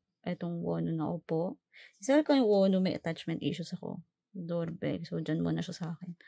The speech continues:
Then, si pink Wono. Next, meron tayong Woozy. So, my baby boy. My baby boy is here. Meron tayong anim na Woozy. <laughs> Kompleto.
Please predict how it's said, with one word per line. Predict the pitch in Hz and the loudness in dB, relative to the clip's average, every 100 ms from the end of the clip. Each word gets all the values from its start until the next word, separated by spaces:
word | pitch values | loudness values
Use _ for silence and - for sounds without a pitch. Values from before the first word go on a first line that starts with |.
| - - _ _ - | -20 -20 _ _ -10
Then, | - - | -8 -6
si | 196 | 0
pink | 330 - | 0 0
Wono. | - - - _ _ _ _ _ _ _ _ _ _ - | -6 -6 -18 _ _ _ _ _ _ _ _ _ _ -2
Next, | 240 240 - | 0 0 4
meron | 254 | 6
tayong | 247 247 247 269 | 8 6 6 6
Woozy. | 339 262 240 208 185 175 190 - _ _ _ _ _ _ _ _ _ _ _ _ _ _ _ _ _ _ _ _ _ | 8 8 6 4 -2 -4 -6 -8 _ _ _ _ _ _ _ _ _ _ _ _ _ _ _ _ _ _ _ _ _
So, | - - - | -18 -16 -8
my | 190 | -6
baby | 175 190 190 | -2 0 0
boy. | 180 180 180 180 202 196 | 0 2 2 0 -4 -6
My | 208 190 | -8 -4
baby | 190 190 | -4 -4
boy | 175 190 | 0 0
is | 185 190 - | 0 -8 -8
here. | 170 170 165 170 _ _ _ _ _ _ _ 208 | -8 -8 -8 -16 _ _ _ _ _ _ _ -6
Meron | 196 | -4
tayong | 185 190 190 202 | -2 0 0 0
anim | 202 202 185 | 0 2 2
na | 180 | 2
Woozy. | 175 160 160 - - _ _ _ _ | 0 -4 -6 -12 -14 _ _ _ _
<laughs> | 175 - - 175 196 - 190 _ | -2 0 0 2 0 0 -4 _
Kompleto. | - 151 214 208 175 | -8 4 6 6 0